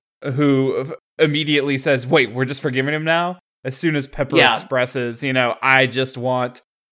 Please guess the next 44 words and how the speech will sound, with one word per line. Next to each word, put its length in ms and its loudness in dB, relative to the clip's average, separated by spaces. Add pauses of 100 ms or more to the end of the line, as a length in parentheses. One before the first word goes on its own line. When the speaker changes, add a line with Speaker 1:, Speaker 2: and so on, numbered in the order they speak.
Speaker 1:
and 160 -2
I 120 2
like 240 4
the 80 -2
term 260 -2
they 100 -2
use, 400 -8 (160)
"nice 580 0
attention." 680 -6 (260)
You 120 -12
know, 60 -10
as 120 -8
soon 80 -6
as 80 -4
he 80 -6
says, 220 -4
"I 60 4
want 180 0
nice 200 2
attention," 380 -8
she's 220 -8
right 160 -6
there. 80 -2 (100)
Speaker 2:
Yep, 100 -8
and 140 2
then 120 8
she's 280 4
right 340 8
there 280 8
smiling 1000 4
with 160 2
the 80 8
rest 360 4
of 100 0
'em. 80 0
Speaker 1:
That 240 4 (100)
was 320 -6 (180)
such 840 -4
a 80 -8
Summer 320 -6
Camp 300 -4
Island 420 -4
ending. 540 -6 (240)
I 680 2